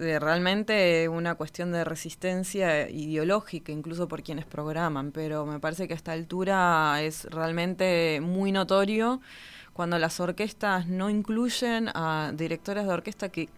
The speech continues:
claramente tienen el nivel y la capacidad para estar frente a, a estas orquestas, que incluso son orquestas que la verdad trabajan muchísimo, en el sentido que semana tras semana están como cambiando de,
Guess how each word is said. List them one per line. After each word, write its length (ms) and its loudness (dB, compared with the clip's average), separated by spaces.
claramente 720 0
tienen 560 -2
el 320 -2
nivel 360 2
y 60 0
la 120 0
capacidad 460 -2
para 200 -2
estar 320 -4
frente 480 -4
a, 280 -4
a 160 -6
estas 260 -10
orquestas, 640 -8
que 200 -6
incluso 480 -4
son 180 -4
orquestas 480 -6
que 80 -8
la 140 -6
verdad 240 -6
trabajan 640 -4
muchísimo, 480 -4
en 60 -2
el 40 -4
sentido 280 -6
que 80 -8
semana 340 -4
tras 160 -8
semana 320 -6
están 320 -8
como 240 -10
cambiando 460 -4
de, 320 -8